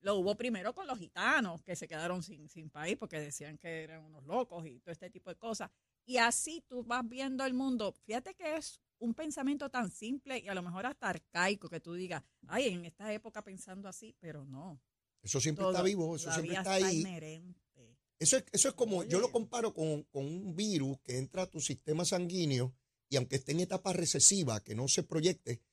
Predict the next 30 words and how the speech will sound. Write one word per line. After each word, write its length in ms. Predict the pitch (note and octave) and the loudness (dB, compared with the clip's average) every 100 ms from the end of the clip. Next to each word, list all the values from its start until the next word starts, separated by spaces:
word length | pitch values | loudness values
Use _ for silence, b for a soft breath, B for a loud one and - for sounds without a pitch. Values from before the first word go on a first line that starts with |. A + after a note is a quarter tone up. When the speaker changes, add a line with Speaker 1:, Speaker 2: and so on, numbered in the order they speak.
| _ _ | _ _
Speaker 2:
está 260 | D3+ - G#3 | -4 2 4
ahí, 220 | A#3+ A#3+ | 6 4
se 140 | - | 4
puede 180 | D#3 F3 | 6 4
activar 320 | G3+ F#3 F#3+ | 4 2 2
en 60 | F#3+ | 2
cualquier 280 | F3+ G3 F#3+ | 0 2 2
momento. 440 | F3+ G3+ - - - _ _ | 2 -2 -4 -12 -20 _ _
A-, 100 | - - | -10 4
así 240 | A#2+ G3+ | 6 8
yo 100 | G#3+ | 6
lo 100 | G#3 | 4
comparo. 480 | D#3+ G2+ G#2+ F#2+ - _ _ _ | 0 -6 -6 -6 -10 _ _ _
Alguien 280 | B2+ C3+ E3+ | 0 2 2
que 120 | D#3 D3 | 2 0
tú 180 | D#3 | 2
ves 200 | C#3+ F3+ | 2 2
que 120 | - D#3 | 2 2
llega 180 | C3 C3 | 2 0
al 80 | |
poder, 440 | - B2 A#2+ E3 A#3 | -4 -4 0 0 0
que... 140 | C#3+ B2+ _ _ _ | -4 -6 _ _ _
Bueno, 220 | G#2 A#2+ G#3 | -6 -2 0
mira 240 | C3 C3+ | 2 0
el 80 | D3+ | -2
caso 260 | E3 D#3+ F3+ | -6 -4 -4
de 80 | F3 | -4
Nicaragua, 520 | F3 E3+ C#3 D#3 F#3+ | -6 -6 -6 -6 -6
Daniel 300 | E3 C#3+ D#3 | -4 -4 -4
Ortega. 560 | E3 - D3+ A3+ G3 | -8 -8 -8 -8 -10